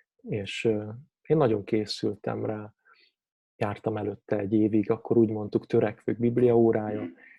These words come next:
Speaker 1: Ez egy ilyen felkészítő tanfolyam lényegében, a Bibliáról, a gyülekezet dolgairól, akár hitelvekről is, de leginkább gyakorlati, gyülekezeti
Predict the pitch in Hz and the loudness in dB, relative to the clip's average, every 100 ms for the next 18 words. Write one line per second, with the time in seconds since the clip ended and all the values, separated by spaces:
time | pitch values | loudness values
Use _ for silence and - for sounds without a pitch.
0 | _ 123 113 98 110 98 117 104 - 104 | _ -4 -2 0 -2 0 0 0 -2 -2
1 | 101 - 104 - 117 120 - _ 117 110 | -2 -6 -8 -2 -2 -2 -10 _ -10 -10
2 | - 123 127 123 120 107 110 107 107 107 | -2 0 0 -2 -2 -2 -2 0 0 0
3 | 110 107 - - - _ _ - 127 117 | -6 -8 -14 -20 -20 _ _ -2 0 2
4 | 113 110 104 107 107 117 _ 117 113 110 | 2 0 0 0 0 -4 _ 0 0 0
5 | 117 107 113 110 110 107 107 107 107 104 | -2 -4 -2 0 2 2 2 2 0 -4
6 | 107 _ - _ _ _ _ 110 110 123 | -8 _ -20 _ _ _ _ -10 -8 -4
7 | 110 104 - _ _ _ - 156 135 123 | -4 -6 -10 _ _ _ -2 -2 0 -2
8 | 117 117 - 113 113 - 165 113 107 107 | -2 -6 -2 0 0 0 0 0 -4 -8
9 | 113 107 113 107 - 110 107 110 - 107 | -8 -2 -2 -2 -4 -2 -4 -4 -4 -4
10 | 107 _ - - _ _ 110 104 - 104 | -4 _ -20 -20 _ _ -4 -4 -4 -4
11 | 117 - 120 117 | -6 -4 -4 -4